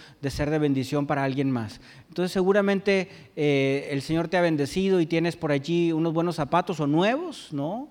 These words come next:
O por allí, eh, alguna buena cobertor que está nuevo, ¿verdad? O, o en buen uso. Vamos a separarlo por ahí para, para donarlo. Luego a veces tenemos ropa de más, zapatos de más o cosas de más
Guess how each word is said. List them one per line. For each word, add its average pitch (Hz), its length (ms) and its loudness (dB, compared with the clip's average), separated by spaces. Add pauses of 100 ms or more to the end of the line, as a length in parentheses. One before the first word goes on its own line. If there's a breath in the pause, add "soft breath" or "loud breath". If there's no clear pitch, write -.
(600 loud breath)
O 135 80 -12
por 156 180 -2
allí, 175 500 4
eh, 160 120 2
alguna 147 480 0
buena 170 480 0
cobertor 180 580 2
que 190 60 -6
está 170 200 -4
nuevo, 254 520 -4 (200)
¿verdad? 156 440 -2
O, 170 240 -2 (240 loud breath)
o 160 200 4
en 156 120 2
buen 185 240 4
uso. 208 400 -2 (280 loud breath)
Vamos 226 300 -6
a 180 380 0
separarlo 196 520 -4
por 190 140 -4
ahí 165 220 2
para, 143 580 -4
para 143 180 -4
donarlo. 135 460 0 (440 loud breath)
Luego 226 180 4
a 226 40 4
veces 220 280 0
tenemos 190 580 0 (100)
ropa 175 300 0
de 147 120 2
más, 135 260 0
zapatos 165 440 -4
de 143 80 0
más 127 480 -2 (260 soft breath)
o 147 580 0
cosas 196 340 0
de 143 80 -2
más 127 400 -2